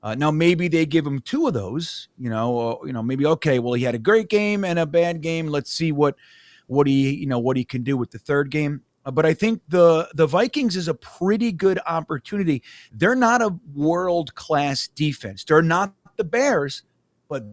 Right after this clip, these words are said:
they're, you know, what, twenty-fifth in passing or twenty-fourth or something like that.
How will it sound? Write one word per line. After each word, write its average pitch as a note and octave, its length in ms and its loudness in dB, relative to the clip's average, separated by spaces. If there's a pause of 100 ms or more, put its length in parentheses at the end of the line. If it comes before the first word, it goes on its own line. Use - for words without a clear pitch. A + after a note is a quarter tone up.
(400)
they're, A#3 340 2
you B3+ 100 0
know, F#3 120 0
what, F3+ 220 2
twenty-fifth F#3 760 -2
in F3 120 -4
passing E3 520 -4
or C#3 80 -4
twenty-fourth E3 580 -6
or D#3 60 -8
something D#3+ 240 -6
like D3+ 140 -6
that. D#3+ 180 -2